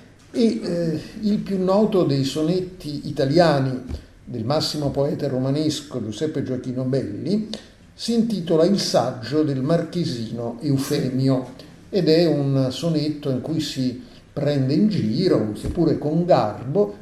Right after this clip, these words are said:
l'ignoranza di questo rampollo dell'aristocrazia che, inventato, che, eh, viene, eh,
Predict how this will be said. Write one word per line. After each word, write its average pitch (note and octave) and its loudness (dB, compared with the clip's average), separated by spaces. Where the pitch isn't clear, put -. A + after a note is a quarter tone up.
l'ignoranza D#3+ 2
di C3 -2
questo C3+ -4
rampollo C3+ 2
dell'aristocrazia A#2 -4
che, G3+ 2
inventato, C#3+ 0
che, E3+ 4
eh, A#2+ -2
viene, C3 0
eh, A#1 -12